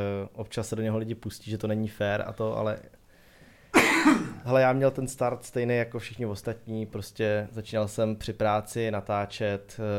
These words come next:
eh, ty lidi, co mi sledují, to ví, není to tak, že by to bylo ze dne na den,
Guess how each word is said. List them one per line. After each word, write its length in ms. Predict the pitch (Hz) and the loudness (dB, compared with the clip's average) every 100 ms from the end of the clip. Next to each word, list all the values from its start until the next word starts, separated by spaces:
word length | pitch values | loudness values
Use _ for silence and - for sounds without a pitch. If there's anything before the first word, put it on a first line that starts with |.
| 101 104 101 | 0 0 -2
eh, 40 | 98 - - - - | -6 -12 -20 -20 -6
ty 100 | 107 | -2
lidi, 140 | 104 | -2
co 100 | 101 | -2
mi 60 | 107 | -4
sledují, 240 | 101 104 | -2 -2
to 140 | 101 104 | -2 -4
ví, 180 | 101 104 | -2 -2
není 180 | 107 | -2
to 100 | 110 | -2
tak, 120 | 107 98 | -2 -2
že 80 | |
by 60 | 101 | -2
to 100 | 104 | -4
bylo 220 | 98 104 | -4 -2
ze 120 | 98 | -2
dne 100 | 104 | -2
na 120 | 101 95 | 0 0
den, 300 | 95 101 | -2 -4